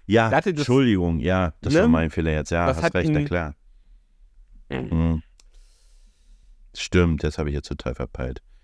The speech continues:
Speaker 1: Naked Now, ja.
Speaker 2: Ja, Gott, zweite Folge. So schnell hintereinander. Mensch.
Speaker 1: Lustig war sie, aber jetzt nicht wirklich gehaltvoll, sagen wir es mal so.
Speaker 2: Ja. Alle unsere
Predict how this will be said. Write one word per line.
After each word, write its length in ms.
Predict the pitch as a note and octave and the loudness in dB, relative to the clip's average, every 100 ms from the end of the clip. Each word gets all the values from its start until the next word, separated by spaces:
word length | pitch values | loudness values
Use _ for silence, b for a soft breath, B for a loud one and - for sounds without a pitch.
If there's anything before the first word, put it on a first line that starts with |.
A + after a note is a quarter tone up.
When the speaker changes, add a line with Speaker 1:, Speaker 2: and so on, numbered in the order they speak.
| - - - | -20 -14 -6
Speaker 1:
Naked 280 | D2+ D#2 | -4 -2
Now, 280 | C2+ C#2+ D2 | -2 -2 -2
ja. 220 | C#2+ D2 D2+ - - - - - - | -2 -4 -6 -12 -20 -20 -20 -8 0
Speaker 2:
Ja, 260 | B3 C4 - - - _ _ | 2 0 -4 -20 -20 _ _
Gott, 340 | D#3 F3+ - - _ | 0 0 -2 -20 _
zweite 300 | - F#3 F#3 | -2 0 0
Folge. 560 | - G#3 A3 D3 A#2 B2 - - | 0 0 2 0 -2 -6 -18 -16
So 240 | A#2 F#3+ | -4 -2
schnell 280 | A#3 F3 E3+ | -2 -2 -4
hintereinander. 720 | F3 E3+ E3+ F#3 F3 G#2 G2+ - _ - | -2 -2 -2 0 -2 -2 -6 -14 _ -10
Mensch. 520 | A#2 C3+ A2 - - - _ - - _ _ _ _ - | -4 -2 -4 -6 -20 -20 _ -20 -20 _ _ _ _ 0
Speaker 1:
Lustig 400 | A#2+ - F2+ - | 0 0 -4 0
war 220 | F2 F#2 | 2 2
sie, 220 | F2+ F2+ | 0 -2
aber 240 | - D2+ D#2 | -2 -2 -2
jetzt 240 | D#2 - | -2 -6
nicht 200 | D#2 - | -10 -6
wirklich 440 | D2+ C#2+ C#2+ C#2+ - _ _ _ - - - - - - | -6 -6 -6 -8 -12 _ _ _ -20 -20 -20 -20 -20 -8
gehaltvoll, 640 | D#2 E2 C#2 - - B1 B1 | -4 -2 -2 -4 -8 -8 -6
sagen 220 | C2 B1+ | -8 -8
wir 60 | |
es 120 | B1 B1 | -8 -8
mal 160 | A#1+ | -8
so. 220 | B1 B1+ - - _ - - | -8 -10 -14 -20 _ -10 -6
Speaker 2:
Ja. 100 | - _ _ _ _ _ _ - | -6 _ _ _ _ _ _ -2
Alle 300 | C#3+ D#3 - - | 0 0 -2 -4
unsere 560 | D3+ E3+ C#3+ B2+ B2+ | -2 -2 -2 -2 -2